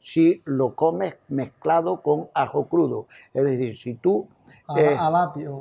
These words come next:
Speaker 2: o a la ensalada, ¿le, le echo unas rebanadas de ajo?
Speaker 1: No, no, no, no, no es necesario, no es necesario porque aumenta el picor de la ensalada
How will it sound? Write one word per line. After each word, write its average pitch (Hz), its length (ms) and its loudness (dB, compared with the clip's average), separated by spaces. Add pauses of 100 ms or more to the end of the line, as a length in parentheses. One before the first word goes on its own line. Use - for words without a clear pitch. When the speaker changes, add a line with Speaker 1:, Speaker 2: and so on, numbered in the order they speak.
Speaker 2:
o 147 260 -6
a 151 60 -4
la 151 60 -4
ensalada, 151 360 -2 (540)
¿le, 135 80 -8
le 151 80 -2
echo 156 160 -6
unas 170 180 -2
rebanadas 165 380 -2
de 165 60 2
ajo? 160 260 2
Speaker 1:
No, 196 340 4
no, 190 220 4
no, 185 180 2
no, 170 180 0
no 160 160 2
es 190 80 0
necesario, 143 680 -2
no 123 140 -8
es 180 60 -4
necesario 175 600 0
porque 151 240 0
aumenta 160 520 0
el 175 120 -2
picor 165 380 0
de 139 100 -4
la 139 80 -6
ensalada 170 560 -6